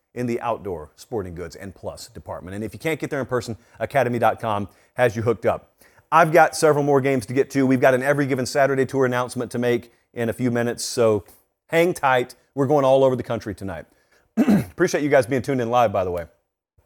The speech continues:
Make sure you like the video. We should already be over a thousand, so, so click thumbs up, please. Pl-, I don't wanna filibuster. I'm not gonna filibuster. It's unprofessional, uncouth,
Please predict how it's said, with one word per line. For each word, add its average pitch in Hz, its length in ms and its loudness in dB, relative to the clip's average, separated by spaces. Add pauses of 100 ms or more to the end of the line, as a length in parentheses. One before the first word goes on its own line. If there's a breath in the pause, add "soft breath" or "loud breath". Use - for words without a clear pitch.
(160)
Make 131 200 -4
sure 156 120 -4
you 123 80 2
like 131 200 4
the 131 80 -4
video. 160 360 4 (360 soft breath)
We 160 100 2
should 165 160 0
already 165 160 6
be 156 140 4
over 127 180 4
a 104 40 2
thousand, 82 380 -4
so, 131 220 0
so 160 160 -4
click - 300 -6
thumbs 98 280 -8
up, 90 160 -8
please. 82 280 -12 (200 soft breath)
Pl-, - 140 -12
I 180 80 -2
don't 208 140 2
wanna 101 120 -6
filibuster. 82 680 -8
I'm 165 120 -2
not 185 160 0
gonna 123 140 -2
filibuster. 113 720 -4 (340)
It's 120 160 -8
unprofessional, 120 880 -4 (380)
uncouth, 131 580 -6